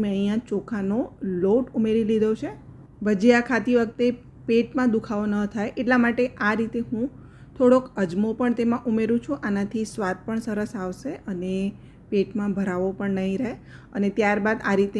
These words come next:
મેં પાંચ ચમચી હિંગ પણ ઉમેરી લીધી છે અને ત્યારબાદ આપણે તેમાં બે ચમચી સફેદ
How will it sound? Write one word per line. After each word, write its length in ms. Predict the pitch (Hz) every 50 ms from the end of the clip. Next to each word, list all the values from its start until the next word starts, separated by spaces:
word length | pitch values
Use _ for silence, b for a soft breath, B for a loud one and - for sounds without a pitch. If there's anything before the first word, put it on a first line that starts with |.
| 208 208
મેં 180 | 214 214 202 - - 202
પાંચ 240 | 202 214 214 -
ચમચી 380 | 202 202 202 196 - 226 233 226 - -
હિંગ 240 | 202 196 202 202 202 202 -
પણ 300 | 254 247 254 - 240 202
ઉમેરી 260 | 202 208 202 214 190
લીધી 260 | 208 202 196 208 208 202
છે 100 | 302 370 - B B B B B B B - 196 196
અને 180 | 190 190 190 196 196 196 - -
ત્યારબાદ 500 | 214 208 214 226 220 240 247 254 254 247
આપણે 260 | 214 208 208 202 214
તેમાં 380 | 202 202 202 214 220 214 202 180 202
બે 160 | 208 220 233 233 -
ચમચી 400 | 226 214 208 202 - 240 254 277 269 -
સફેદ 480 | - 208 - - - 202 202 196 -